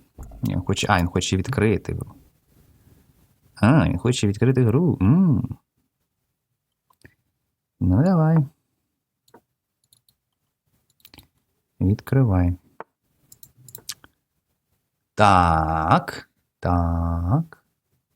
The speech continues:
І отак потихенечку підкрадаюсь. Тепер кінь. Ж п'ять хочу піти. Не за-, незатійливий хід. На мат, на ферзя б'єш, шах.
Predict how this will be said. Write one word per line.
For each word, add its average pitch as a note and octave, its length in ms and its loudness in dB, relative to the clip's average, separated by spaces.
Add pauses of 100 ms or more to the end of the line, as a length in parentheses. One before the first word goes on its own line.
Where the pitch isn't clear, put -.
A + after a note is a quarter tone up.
(1160)
І A3 80 0
отак G#3+ 280 2
потихенечку A3 800 2
підкрадаюсь. A#2 800 -2 (1600)
Тепер F#3+ 260 -2
кінь. C3+ 340 4 (680)
Ж A#2 160 0
п'ять D#2+ 280 -2
хочу - 280 -14
піти. - 220 -16 (1800)
Не A2 140 2
за-, B2 200 4
незатійливий A2 720 2
хід. - 280 -6 (920)
На A2+ 100 4
мат, F3 280 4
на A2 80 2
ферзя F#2+ 440 0
б'єш, C3 540 2 (100)
шах. - 400 -4